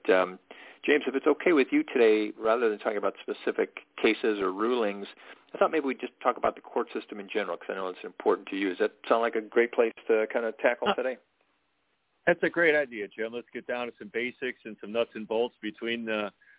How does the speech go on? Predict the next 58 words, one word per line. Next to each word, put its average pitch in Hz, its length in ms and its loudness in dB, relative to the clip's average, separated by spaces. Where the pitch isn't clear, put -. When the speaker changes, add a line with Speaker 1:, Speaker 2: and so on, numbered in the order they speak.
Speaker 2:
the 95 80 -6
different 107 340 -2
types 113 300 2
of, 101 200 0
uh, 101 220 2
systems 135 320 -10
out 85 220 2
there. 82 160 0
Yeah, 104 240 6
that 95 180 -4
sounds 107 220 0
great. 110 240 4
Speaker 1:
Okay. 120 220 -2
Yeah, 113 140 4
I - 20 4
had 113 160 6
a 98 100 4
whole 110 140 -2
bunch 104 220 -2
of - 60 -20
questions, 104 420 0
and 95 120 -4
I, 90 140 0
I 101 140 -8
think, - 340 -6
uh, 92 260 6
we 92 140 -2
may 90 160 -4
end 90 100 -4
up - 120 -4
doing 92 180 2
this 90 160 -4
over 87 160 0
a - 40 -4
couple - 240 0
of 82 80 -8
conversations 80 720 -6
'cause 82 220 -4
there's 87 220 -6
a, 85 180 0
a - 100 -4
lot 92 260 4
to - 60 -14
cover. 95 300 0
But, - 220 0
uh, - 260 -12
let's 202 240 -6
talk 202 160 0
about 156 240 -2
court 156 180 -2
cases 139 320 -6
in 120 120 -14
general, 98 360 0
and, 101 280 -6
and 107 220 -6
we 104 120 -8
hear 143 160 -2
different - 360 -8